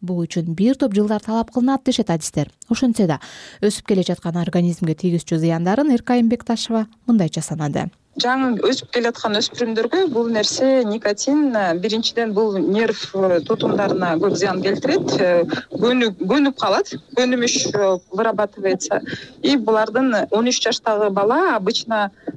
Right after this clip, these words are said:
Speaker 2: а, жаңы түптөлүп келаткан өспүрүмдөр болуп эсептелинет. Анан бул, а,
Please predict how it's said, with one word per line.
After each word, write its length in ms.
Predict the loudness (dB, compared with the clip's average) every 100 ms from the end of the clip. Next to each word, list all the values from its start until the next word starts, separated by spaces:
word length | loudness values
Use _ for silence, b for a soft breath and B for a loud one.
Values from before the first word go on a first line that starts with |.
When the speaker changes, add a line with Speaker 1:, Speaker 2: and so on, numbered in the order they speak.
| -4
Speaker 2:
а, 200 | -2 0
жаңы 320 | 0 0 0
түптөлүп 460 | -2 -4 0 0 0
келаткан 460 | -2 -2 -2 -2 0
өспүрүмдөр 500 | -2 -2 0 0 2
болуп 240 | 0 0
эсептелинет. 720 | 0 -2 0 0 2 2 0
Анан 500 | -2 0 0 0 -4 -2
бул, 220 | 0 0 B B -8
а, 300 | -2 0 2